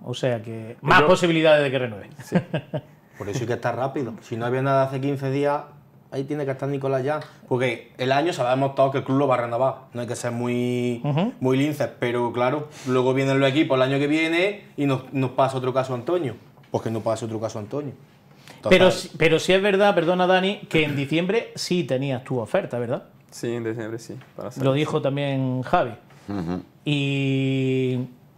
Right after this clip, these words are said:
Speaker 1: la rechazaste. Lo dice así de claro.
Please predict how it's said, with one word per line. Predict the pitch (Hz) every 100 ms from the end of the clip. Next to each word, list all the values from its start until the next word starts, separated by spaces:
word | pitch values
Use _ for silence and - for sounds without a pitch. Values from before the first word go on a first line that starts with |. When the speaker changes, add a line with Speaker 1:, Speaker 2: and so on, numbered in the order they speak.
| -
Speaker 1:
la | 139
rechazaste. | 131 131 156 139 - - - - - - - _ _ - - - - - - - - - - - - - - - - - - - - - - - 123
Lo |
dice | 127 135 143
así | 151
de | 147
claro. | 127 101